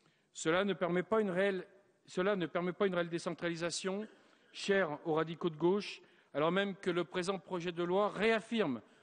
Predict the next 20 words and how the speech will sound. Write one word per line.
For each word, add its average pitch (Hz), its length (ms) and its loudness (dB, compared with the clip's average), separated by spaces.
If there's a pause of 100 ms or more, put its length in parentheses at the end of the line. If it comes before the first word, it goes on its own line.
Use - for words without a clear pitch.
l'intention 190 560 0
d'une 160 160 0
autonomie 185 480 2
des 165 100 -2
univers-, 156 400 -2
des 151 200 -4
universités 165 680 -2 (460)
et 156 120 0
que 180 100 -2
les 175 140 4
nouvelles 185 320 0
orientations 180 480 0
en 170 40 -4
matière 156 260 -2
de 135 80 -4
gouvernance 160 680 -2 (320)
permettent 175 380 -2
une 147 100 -8
plus 165 160 -8
grande 170 380 -2